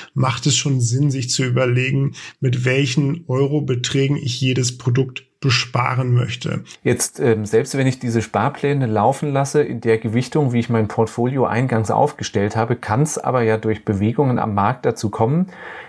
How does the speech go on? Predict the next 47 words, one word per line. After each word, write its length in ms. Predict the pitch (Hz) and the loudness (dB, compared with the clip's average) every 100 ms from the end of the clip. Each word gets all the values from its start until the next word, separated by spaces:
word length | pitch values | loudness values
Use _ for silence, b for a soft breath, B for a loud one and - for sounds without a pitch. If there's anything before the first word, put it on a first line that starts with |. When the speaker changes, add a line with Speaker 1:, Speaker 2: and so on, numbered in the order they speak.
| B - | B -2
Speaker 2:
dass 240 | 110 - | -2 0
sich 400 | 123 - - - _ - | -2 -2 -8 -10 _ -2
in 220 | 143 175 | 0 2
meinem 260 | 160 143 135 | 0 0 -2
Portfolio 680 | 123 110 - 127 147 127 | 0 -2 -2 0 0 0
der 200 | 135 107 | 0 0
Anteil 680 | - 139 - 123 120 123 127 b b b | 0 -2 0 0 0 0 -2 b b b
meinetwegen 520 | 104 104 107 113 110 | 0 0 0 0 0
der 140 | 110 107 | 0 0
industrialisierten 1040 | 123 120 - 117 107 104 95 139 151 120 | 0 -2 0 0 0 0 0 0 0 -2
Welt 280 | 110 123 131 | 0 0 0
ganz 240 | 117 110 | -2 0
anders 340 | - 127 139 - | 0 0 0 0
entwickelt 520 | 113 - 131 131 127 | -4 -2 0 0 -2
als 320 | - 110 - | -2 -2 -2
der, 480 | - 107 104 104 104 - _ - | -2 2 2 0 -4 -12 _ -4
der, 540 | 107 104 98 95 98 110 | 0 2 2 0 0 0
ähm, 180 | 101 101 | 2 2
Emerging 440 | 117 110 110 107 | 2 0 0 0
Markets 360 | 110 151 120 - | 0 0 -2 -2
E 140 | - | -4
T 140 | - - | 0 0
Fs. 160 | 151 - B B B B | 0 -4 B B B B
Und 220 | 127 113 | -2 0
dann 120 | 117 110 | 0 0
sitze 260 | 127 - | -2 -2
ich 60 | 120 | 0
nach 180 | 117 117 | 0 2
einem 160 | 110 | 0
Jahr 260 | 104 104 110 | 2 0 0
da 260 | 107 110 | 0 0
und 200 | 139 123 | 0 -2
die 60 | 113 | -2
Gewichte 440 | 110 104 131 117 | 0 2 2 0
haben 200 | 104 113 | 0 0
sich 180 | 110 117 | 0 -2
verschoben 460 | - 107 - 135 135 | 0 -2 2 0 0
und 140 | 104 | 0
weichen 300 | 107 123 123 | 2 0 -2
von 200 | - 110 | -2 0
dem, 280 | 113 139 147 | 2 0 0
was 140 | 117 | -2
ich 100 | 110 | 0
eigentlich 300 | - 117 110 | 0 0 0
haben 220 | 110 107 107 | -2 -2 2
wollte, 240 | 110 101 | 2 2
ab. 220 | 98 - | -2 -4